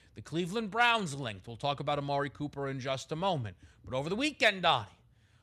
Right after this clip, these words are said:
everybody's fa-, I mean, I can't make this any easier for athletes.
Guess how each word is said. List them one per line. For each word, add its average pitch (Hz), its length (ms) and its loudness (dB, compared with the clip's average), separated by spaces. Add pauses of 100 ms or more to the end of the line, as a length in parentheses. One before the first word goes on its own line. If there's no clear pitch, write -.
(380)
everybody's 185 480 2
fa-, 233 640 -6
I 185 80 -4
mean, 196 240 -2 (500)
I 190 100 -2
can't - 540 -10 (640)
make 208 260 2
this 180 380 -2 (400)
any 262 220 2
easier 160 720 -4
for 156 180 -8
athletes. 117 560 -4